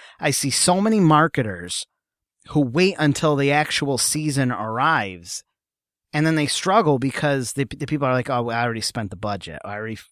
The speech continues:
figured this out. I already got someone to do it." You need to be the person that's back there two, three months prior,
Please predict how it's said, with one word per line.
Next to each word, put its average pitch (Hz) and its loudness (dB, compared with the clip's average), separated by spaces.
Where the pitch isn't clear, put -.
figured 107 -6
this 98 -6
out. 98 -4
I 87 -10
already 98 -8
got 110 -2
someone 104 -6
to 101 -6
do 92 -8
it." - -18
You 160 2
need 214 4
to 185 -2
be 170 0
the 160 0
person 180 0
that's 123 -6
back 139 0
there 131 -2
two, 202 2
three 175 2
months 160 4
prior, 151 -2